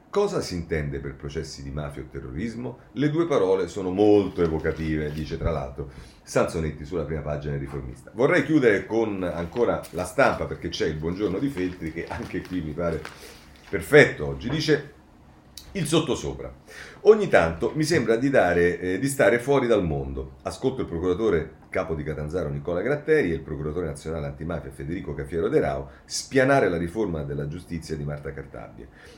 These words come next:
Gratteri, coi modi spicciativi del prefatore, forse inconsapevole di un libro sui vaccini, e sì, elevati a strumento della big, ecco, era Novax,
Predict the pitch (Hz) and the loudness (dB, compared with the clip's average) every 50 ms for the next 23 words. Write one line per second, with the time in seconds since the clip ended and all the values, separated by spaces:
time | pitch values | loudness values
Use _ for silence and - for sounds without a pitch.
0 | - - 110 101 131 139 143 139 - 165 160 143 110 87 80 80 82 82 95 98 | -20 -8 -2 2 4 4 4 6 8 10 10 10 10 8 2 0 0 0 2 0
1 | 135 135 - - - 113 101 - - 92 80 - 92 90 82 76 67 69 69 - | 0 0 -2 -6 -6 -10 -8 -6 -4 -4 -2 -2 -2 -2 -2 -4 -6 -6 -8 -6
2 | 73 73 71 82 78 - 113 117 104 90 80 73 69 69 71 98 101 95 101 - | -8 -6 -6 -6 -4 0 2 4 4 4 4 2 0 -2 -2 -2 -2 -2 -2 -4
3 | - 80 78 76 78 76 - 107 104 82 - 82 73 78 90 95 87 76 73 69 | -6 -4 -4 -4 -4 -4 -4 -4 -4 -4 -4 -6 -4 -2 -2 0 0 -2 -2 -4
4 | 69 67 67 76 76 78 78 80 80 87 - 76 78 76 69 71 78 76 87 95 | -6 -8 -8 -8 -6 -6 -4 -2 -2 -2 -2 -2 -4 -6 -6 -4 -4 -2 -2 -2
5 | - - - 78 76 78 73 71 71 71 73 82 78 73 69 69 - 80 71 - | -2 -4 -6 -6 -4 -4 -4 -4 -6 -6 -4 -4 -4 -4 -6 -8 -8 -8 -8 -6
6 | 69 85 87 85 85 82 82 - 73 71 - - 78 80 82 82 82 - 69 73 | -2 0 0 2 2 2 0 0 -4 -8 -10 -8 -6 -4 -4 -4 -4 -6 -6 -6
7 | 71 71 73 76 82 73 71 73 71 73 73 73 76 78 78 69 64 60 - - | -6 -4 -4 -4 -6 -6 -6 -8 -8 -6 -6 -4 -4 -4 -4 -4 -6 -8 -10 -14
8 | - - | -18 -18